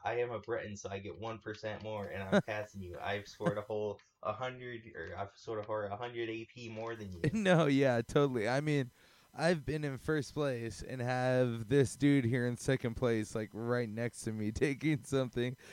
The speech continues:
Speaker 2: He's like, "How are you scoring more than me?" "Oh, I bet you're a freaking
Speaker 1: <laughs>
Speaker 2: Breton." Like, okay, calm down, dude. One percent.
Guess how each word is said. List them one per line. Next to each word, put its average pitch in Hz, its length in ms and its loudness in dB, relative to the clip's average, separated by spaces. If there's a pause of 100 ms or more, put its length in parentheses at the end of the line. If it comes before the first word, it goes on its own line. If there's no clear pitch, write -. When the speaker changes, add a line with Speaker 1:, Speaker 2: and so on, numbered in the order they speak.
Speaker 2:
He's 147 120 10
like, 180 120 8 (220)
"How 185 240 10
are 185 80 12
you 175 200 6
scoring 160 580 2
more 156 240 12
than 139 160 4
me?" 123 260 -2
"Oh, 156 140 12
I 143 160 12
bet 147 300 6
you're 143 200 4
a 120 60 0
freaking 151 520 2
Speaker 1:
<laughs> - 60 -2
Speaker 2:
Breton." 123 680 2
Like, 117 320 -4
okay, 127 680 -4
calm 123 480 -2
down, 104 720 0
dude. 98 400 0
One 135 600 4
percent. 120 760 0